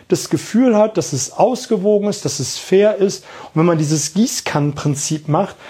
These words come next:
dann hat er einfach ein schlechtes Gefühl dabei. Lass uns mal zum nächsten Punkt kommen.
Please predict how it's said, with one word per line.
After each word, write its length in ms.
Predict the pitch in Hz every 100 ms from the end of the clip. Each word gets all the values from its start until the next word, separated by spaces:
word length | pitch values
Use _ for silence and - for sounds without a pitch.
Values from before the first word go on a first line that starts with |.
| - 156
dann 120 | 135
hat 140 | 196
er 120 | 196
einfach 360 | 160 170 180 165
ein 140 | 156
schlechtes 500 | 147 - 175 - -
Gefühl 400 | 185 - - 294
dabei. 380 | 165 107 92 - - _ _ - - -
Lass 140 | 240
uns 200 | 254 254
mal 160 | 233 233
zum 220 | - 220
nächsten 400 | 247 285 - 214
Punkt 320 | - 151 127
kommen. 300 | - 120 107